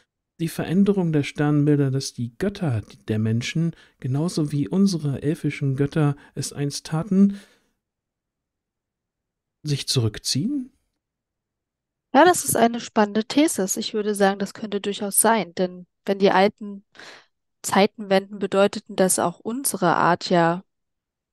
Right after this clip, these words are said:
Speaker 2: an Macht verlor, an Bedeutung und wir eben aus dem Licht traten und das Licht verloren, so wird das ähnlich nun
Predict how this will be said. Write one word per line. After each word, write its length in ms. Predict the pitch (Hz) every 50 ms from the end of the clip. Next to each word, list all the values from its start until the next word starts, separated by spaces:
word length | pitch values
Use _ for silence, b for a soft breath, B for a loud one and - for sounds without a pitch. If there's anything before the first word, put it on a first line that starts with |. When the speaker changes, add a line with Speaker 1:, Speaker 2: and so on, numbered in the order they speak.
| _
Speaker 2:
an 200 | _ - 196 190
Macht 260 | 185 202 226 226 - _
verlor, 640 | - - 214 196 190 208 220 226 233 233 226 - -
an 160 | - 190 190
Bedeutung 640 | 196 185 - 190 185 208 233 - 247 220 214 - - - _ _ _ _
und 200 | - 202 190 -
wir 180 | - 190 202 180
eben 320 | - 190 190 190 185 185 - B B B B B B
aus 240 | B - 202 - -
dem 120 | - 202
Licht 240 | 202 240 - - -
traten 400 | - - 190 190 226 240 - 208
und 120 | 202 -
das 160 | 202 190 -
Licht 180 | - 214 - -
verloren, 460 | - - 202 185 190 190 202 226 233
so 120 | 220 208 208
wird 180 | 202 202 -
das 160 | 202 196 -
ähnlich 340 | - 196 202 208 208 - -
nun 180 | 208 196 190